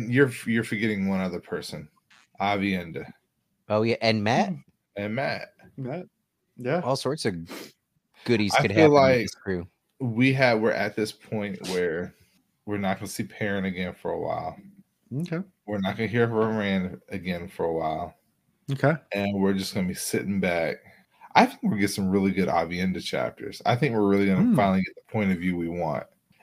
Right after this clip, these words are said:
Speaker 1: And we're
Speaker 3: Yeah.
Speaker 1: gonna find out whether or not she really is pregnant.
Speaker 2: Preggers.
Speaker 1: Maybe that's the bowl of
Speaker 3: <laughs>
Speaker 1: women. Maybe, like,
Speaker 3: That's, that's
Speaker 1: she
Speaker 3: the
Speaker 1: just
Speaker 3: bowl of
Speaker 1: gets really,
Speaker 3: ones.
Speaker 1: like you said, really bad gas from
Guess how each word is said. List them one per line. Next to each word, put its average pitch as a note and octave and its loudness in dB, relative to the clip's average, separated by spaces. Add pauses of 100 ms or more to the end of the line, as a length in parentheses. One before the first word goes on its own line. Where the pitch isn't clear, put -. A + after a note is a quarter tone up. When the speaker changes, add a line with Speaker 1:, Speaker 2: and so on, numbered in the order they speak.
(180)
Speaker 1:
And A2 6
we're G#2 6
Speaker 3:
Yeah. F#2+ 4
Speaker 1:
gonna G2 2
find G2 4
out F#2 4
whether G2 4
or F2+ 0
not F2+ 0
she - -4
really E2 0
is C#2+ -4
pregnant. D2 -2 (560)
Speaker 2:
Preggers. G#2 0 (560)
Speaker 1:
Maybe C#3+ 10
that's A2+ 8
the G2 4
bowl D3 8
of F#2 2
Speaker 3:
<laughs> - -10
Speaker 1:
women. F#2 2 (100)
Maybe, G#2 6
like, F#2+ 4 (320)
Speaker 3:
That's, - -8 (500)
that's G#2 -6
Speaker 1:
she G#2 -2
Speaker 3:
the A2 6
Speaker 1:
just G#2+ 4
Speaker 3:
bowl G#2+ 6
of G#2 4
Speaker 1:
gets - 2
really, G2+ 4
Speaker 3:
ones. G#2 2 (200)
Speaker 1:
like G2 0
you G#2 0
said, F#2 2
really F#2+ 2
bad F#2 0
gas E2+ -2
from E2 -8